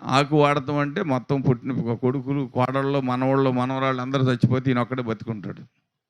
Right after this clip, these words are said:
ఎవరిని చూ-, దేన్ని ఏలాలి ఆయన బతికుండి? ఏమండి? దేన్ని ఏలాలి?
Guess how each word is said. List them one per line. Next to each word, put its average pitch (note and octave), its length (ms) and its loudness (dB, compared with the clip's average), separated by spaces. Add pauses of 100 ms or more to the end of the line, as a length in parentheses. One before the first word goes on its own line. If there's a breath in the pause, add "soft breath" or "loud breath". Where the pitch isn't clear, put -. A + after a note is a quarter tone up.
(540)
ఎవరిని B2 300 0
చూ-, A2 360 2
దేన్ని A#2+ 520 -2
ఏలాలి C#3 80 2
ఆయన C3+ 120 2
బతికుండి? B2 540 0 (1600)
ఏమండి? G#3+ 220 0 (400)
దేన్ని A#2 300 2
ఏలాలి? B2+ 340 0